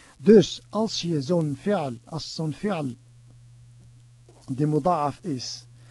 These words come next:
muta'addi is, eh, nou, je ziet dus dat er, sommige zijn muta'addi, deze voorbeelden, en sommige zijn lazim. Wa ba'duha lazim betekent dat hij geen,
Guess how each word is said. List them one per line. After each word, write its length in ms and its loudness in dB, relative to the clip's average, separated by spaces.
muta'addi 840 -2
is, 540 -12
eh, 420 -6
nou, 280 0
je 80 0
ziet 240 -2
dus 140 -2
dat 160 -6
er, 220 -6
sommige 440 -4
zijn 200 -6
muta'addi, 760 -6
deze 240 -6
voorbeelden, 720 -8
en 160 -2
sommige 360 0
zijn 400 -4
lazim. 880 -2
Wa 140 -6
ba'duha 460 -4
lazim 560 -4
betekent 420 -10
dat 140 -10
hij 240 -10
geen, 500 -6